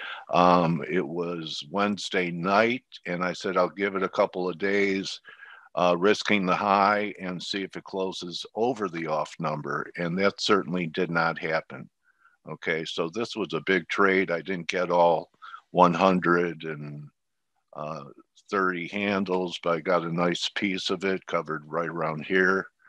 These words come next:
And I know people are thinking this is a double bottom. Uh, I don't think so.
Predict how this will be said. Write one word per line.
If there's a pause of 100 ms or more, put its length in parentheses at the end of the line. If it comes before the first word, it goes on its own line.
(680)
And (240)
I
know
people
are
thinking
this
is
a
double
bottom. (160)
Uh, (120)
I
don't
think
so.